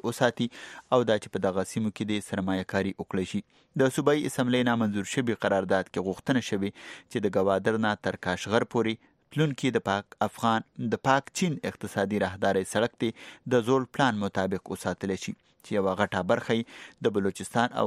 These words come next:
خیبر پښتونخوا نه تیریږي. د پاکستان خارجه دفتر وایي، د چین صدر شي جین پینګ به د اپریل په شلم او یوویشتم تاریخ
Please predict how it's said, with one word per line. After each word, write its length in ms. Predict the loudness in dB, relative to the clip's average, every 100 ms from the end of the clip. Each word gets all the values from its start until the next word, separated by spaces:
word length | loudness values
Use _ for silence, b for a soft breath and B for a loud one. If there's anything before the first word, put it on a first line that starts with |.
| -2
خیبر 260 | -4 -4 -6
پښتونخوا 400 | -10 -8 -4 0 0
نه 60 | -2 -4
تیریږي. 340 | -2 -2 -4 -8 b -2 0
د 120 | 4
پاکستان 420 | 2 0 0 -2 0
خارجه 320 | 0 2 2 2
دفتر 300 | 2 2 4
وایي، 160 | 2 0 B B 2
د 100 | 2 2 -2
چین 180 | -4 0
صدر 280 | 0 0 0
شي 100 | -2 -2 -2
جین 120 | -4 -2
پینګ 180 | -2 0 0
به 400 | -2 -10 -4 0
د 100 | 0
اپریل 280 | 2 0 0
په 140 | -4 -2
شلم 260 | 0 -2 -2
او 120 | 0 0 0
یوویشتم 420 | -2 -2 -4 -2 0
تاریخ 260 | 0 -2